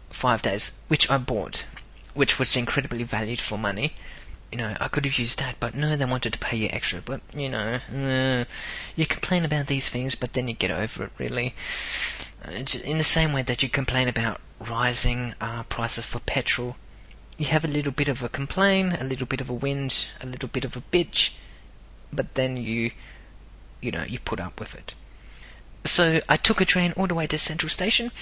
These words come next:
and the only map I had, what, what, <laughs> the,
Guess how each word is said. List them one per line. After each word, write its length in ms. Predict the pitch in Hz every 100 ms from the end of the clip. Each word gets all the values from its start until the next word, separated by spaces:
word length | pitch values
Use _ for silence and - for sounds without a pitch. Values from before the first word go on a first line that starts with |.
| - - -
and 160 | 170
the 120 | 175 202
only 140 | 214
map 260 | 190 180 160
I 60 |
had, 260 | 147 175 165
what, 180 | 151 151
what, 260 | 139 123 - - - - - -
<laughs> 500 | 156 - - - -
the, 260 | 160 151